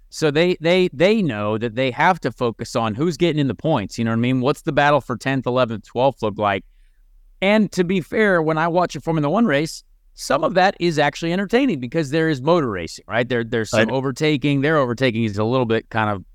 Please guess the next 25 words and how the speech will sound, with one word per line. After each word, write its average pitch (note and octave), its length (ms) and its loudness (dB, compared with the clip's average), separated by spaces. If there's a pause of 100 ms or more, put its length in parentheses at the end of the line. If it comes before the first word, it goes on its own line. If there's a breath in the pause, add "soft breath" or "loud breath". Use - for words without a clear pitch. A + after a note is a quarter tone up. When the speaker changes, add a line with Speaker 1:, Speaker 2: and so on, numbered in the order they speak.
(100)
Speaker 1:
more A2 360 -2 (140)
not G#2+ 300 0
as G2 180 -8 (460)
exciting, A2 580 0
but, B2+ 160 2
like, C3+ 220 2 (580)
it's, - 400 -2 (600)
it, D3 160 -4
it, D3+ 240 -2
it's D3 180 -4
something F3+ 400 0
that D#3+ 160 -2
we, B2+ 380 -4
that C3+ 180 0
we C3+ 100 -2
kinda F3 260 2
almost C#3 340 0
have B2+ 180 -2
to A#2 120 0
adapt A2+ 360 0
from B2 160 -4
Formula A2 260 -2
One. G#2+ 160 0
Like, G2+ 220 -2
look, B2+ 200 0